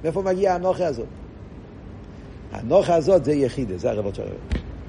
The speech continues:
אם אתה מסתכל על העולם מצד גדרי העולם, אילומס בפשיטוס, הליכוז בישחטשוס, עולם לא מופרך. נכון, אני, אני מאמין שהעולם לא היה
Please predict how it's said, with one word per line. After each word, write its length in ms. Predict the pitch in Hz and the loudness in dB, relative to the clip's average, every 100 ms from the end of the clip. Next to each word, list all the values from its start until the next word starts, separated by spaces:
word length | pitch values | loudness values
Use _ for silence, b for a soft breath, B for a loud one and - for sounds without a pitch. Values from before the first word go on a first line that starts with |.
| - - - - B B B B - - - - - - - - | -14 -14 -14 -12 B B B B -12 -12 -12 -12 -12 -12 -12 6
אם 300 | 254 285 254 | 10 12 12
אתה 200 | 233 220 | 12 10
מסתכל 580 | 208 208 214 185 208 202 | 8 8 8 10 10 10
על 140 | 196 196 | 10 12
העולם 520 | 196 196 190 190 185 | 10 10 10 8 6
מצד 340 | 190 190 160 | 4 6 4
גדרי 380 | 151 190 185 185 | 0 4 6 8
העולם, 480 | 175 170 175 170 165 | 10 10 10 8 6
אילומס 380 | 180 196 180 175 | 8 8 8 4
בפשיטוס, 760 | 156 175 - 175 151 165 160 160 | 4 2 2 0 2 0 2 0
הליכוז 360 | 156 - 175 | 0 4 4
בישחטשוס, 760 | 147 156 - 147 139 151 151 - - - - - - - - - - - - - | 4 0 4 2 2 -4 -4 -10 -12 -12 -12 -12 -12 -12 -10 -10 -10 -10 -10 2
עולם 320 | 127 165 175 | 6 8 8
לא 100 | 160 | 8
מופרך. 500 | 196 151 151 175 - - - - - - - - - - - - | 6 6 4 4 -2 -8 -10 -10 -10 -10 -10 -10 -10 -10 -10 -8
נכון, 280 | - 254 277 | 8 10 12
אני, 180 | 226 196 190 180 185 190 | 8 10 10 12 10 10
אני 220 | 185 190 | 10 8
מאמין 360 | 196 190 240 269 | 6 6 6 8
שהעולם 380 | 247 226 226 226 | 10 12 10 12
לא 100 | 226 | 10
היה 280 | 214 240 | 12 10